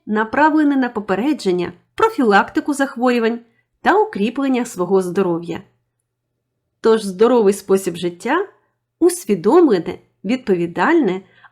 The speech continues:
активне ставлення до власного здоров'я, покращення певних позитивних або нейтралізація негативних факторів,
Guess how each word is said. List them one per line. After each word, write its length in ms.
активне 720
ставлення 680
до 220
власного 600
здоров'я, 640
покращення 680
певних 400
позитивних 800
або 320
нейтралізація 880
негативних 680
факторів, 520